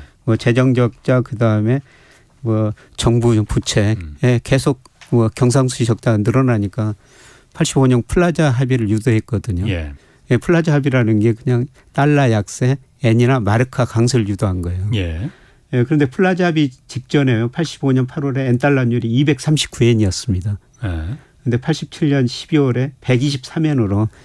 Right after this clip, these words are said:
Speaker 1: 물론 일 년 반도 안 돼 엔 가치가 사십팔 퍼센트나 올라버립니다.
Speaker 2: 음, 거의 두 배 가까이 올라갔다
Speaker 1: 그렇죠.
Speaker 2: 이거죠.
Speaker 1: 그러니까 일본 수출 기업들이 아우성을
Speaker 2: 아.
Speaker 1: 치죠. 우리가 어떻게 해서 수출해서 먹고 살라는
Speaker 2: 아.
Speaker 1: 말이냐.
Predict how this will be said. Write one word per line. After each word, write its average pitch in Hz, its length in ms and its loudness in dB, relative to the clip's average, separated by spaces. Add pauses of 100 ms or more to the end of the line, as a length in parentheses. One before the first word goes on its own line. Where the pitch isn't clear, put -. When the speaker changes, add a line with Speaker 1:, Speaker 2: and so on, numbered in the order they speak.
(460)
Speaker 1:
물론 131 240 4
일 139 320 4
년 160 160 2
반도 127 320 0
안 110 240 2
돼 127 260 -4
엔 127 200 2
가치가 127 440 -2
사십팔 - 480 -2
퍼센트나 151 540 0
올라버립니다. 101 760 0 (340)
Speaker 2:
음, 80 480 -8
거의 104 180 -2
두 - 180 -4
배 113 80 2
가까이 107 280 -2
올라갔다 87 400 -4
Speaker 1:
그렇죠. 131 340 0
Speaker 2:
이거죠. 101 100 -4 (260)
Speaker 1:
그러니까 175 280 2
일본 139 260 2
수출 - 280 -2
기업들이 135 440 0
아우성을 127 420 2
Speaker 2:
아. 113 60 0
Speaker 1:
치죠. 104 320 -4 (380)
우리가 165 240 4
어떻게 127 260 -2
해서 127 100 0
수출해서 139 440 -2
먹고 113 200 0
살라는 104 380 0
Speaker 2:
아. 98 140 0
Speaker 1:
말이냐. 98 340 -2